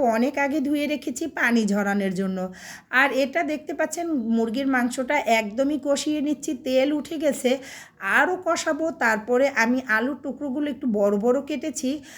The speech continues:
আমার বাচ্চারা মাংসের মধ্যে যেই বড় বড় আলুর টুকরাটা থাকে না, ওরা সেটা খেতে অনেকটাই পছন্দ করে। তবে এই মুরগির মাংসটা কে কে পছন্দ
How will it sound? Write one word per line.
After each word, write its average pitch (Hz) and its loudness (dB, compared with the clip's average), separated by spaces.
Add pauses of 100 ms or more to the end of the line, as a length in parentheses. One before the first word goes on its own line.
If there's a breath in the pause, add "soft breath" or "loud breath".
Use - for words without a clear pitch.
(220 loud breath)
আমার 233 2
বাচ্চারা 320 0 (120)
মাংসের 240 0 (300)
মধ্যে 240 2
যেই 240 0
বড় 214 2
বড় 285 0
আলুর 285 0
টুকরাটা 269 -2
থাকে 285 -4
না, 320 0 (140)
ওরা 262 2
সেটা 285 -4
খেতে 302 -4 (180)
অনেকটাই 339 0
পছন্দ 202 -2
করে। 190 0 (540 loud breath)
তবে 320 4 (120)
এই 359 2
মুরগির 262 4
মাংসটা 302 0
কে 339 -6
কে 381 -4
পছন্দ 220 0